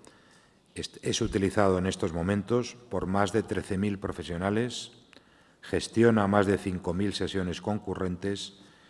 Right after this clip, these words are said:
y soporta el desarrollo de aproximadamente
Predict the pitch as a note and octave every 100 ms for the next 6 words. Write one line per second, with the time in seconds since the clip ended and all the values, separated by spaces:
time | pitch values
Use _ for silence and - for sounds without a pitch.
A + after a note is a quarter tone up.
0 | - - F2 F2+ - G2+ - A#2 A2 -
1 | - - - F#2 E2+ E2+ F2 D#2 G2 G#2
2 | G#2+ G2+ F#2+ E2+ E2 F2 F#2 F#2 F#2 G2+
3 | G2